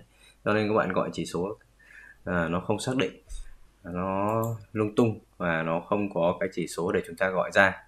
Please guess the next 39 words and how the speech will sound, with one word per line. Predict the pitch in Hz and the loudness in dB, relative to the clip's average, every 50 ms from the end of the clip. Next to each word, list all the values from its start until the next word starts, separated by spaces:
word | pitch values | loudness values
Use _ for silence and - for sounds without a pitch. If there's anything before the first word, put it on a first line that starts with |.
| _ | _
Thì | - 82 | -8 -4
đấy | 78 85 | -2 0
là | 92 98 | 0 0
đặc | 92 95 90 - | 0 0 -2 -2
điểm | 95 87 80 73 76 | -2 -2 -2 -2 -6
của | 78 | -8
cái | 82 85 | -10 -10
thằng | 85 82 | -10 -10
set | - - 104 107 | -8 -8 -4 -2
list. | 120 123 - - - _ _ - - - - - - - - - - - _ _ _ _ _ _ _ _ _ - - - | -2 -2 -2 -4 -12 _ _ -20 -18 -16 -16 -16 -16 -16 -18 -20 -20 -20 _ _ _ _ _ _ _ _ _ -20 -20 -20
Ok, | - - - - | -20 -10 -4 -2
cái | 101 101 98 - - | -2 -2 -2 -4 0
loại | 107 107 104 92 87 87 - - | 4 4 4 4 4 -2 -4 -4
tiếp | - 127 - | -4 -4 -2
theo, | - 113 110 104 104 | 0 2 4 4 4
danh | 101 101 101 | 4 2 0
sách | - 120 - | -2 -2 -2
tiếp | - 123 - - | -2 0 4 4
theo | 117 107 101 | 6 6 6
là | 95 87 85 | 6 4 2
cái | - 98 | 2 2
loại | - - 92 | 0 0 0
dict-, | - 120 - - - - - - - - _ _ - | 2 0 0 0 -2 -6 -12 -14 -18 -20 _ _ 0
dict | 120 120 - | 0 2 4
list. | 131 135 135 135 - - - - - - - - - - - - - - - - - - - - - - - 90 | 4 4 4 2 0 -4 -4 -4 -4 -4 -4 -6 -6 -8 -10 -2 0 0 2 4 2 2 2 -2 -6 -2 0 0
Là | 87 85 | 0 0
cái | 92 92 | 2 2
loại | 98 95 - 85 | 2 2 2 2
giống | 87 90 90 104 | 2 2 4 4
như | 117 113 107 - | 4 2 2 2
từ | 95 | 2
điển | 92 92 90 82 - 85 | 2 2 0 0 -2 -6
mà | 85 85 | -6 -4
mình | 82 - - - | -2 -2 -2 -4
đã | - - - | -8 -8 -2
có | - 90 85 | 2 2 2
nói | 85 85 92 110 | 4 4 2 2
rồi | 110 92 | 2 2
đấy. | 92 - | 0 0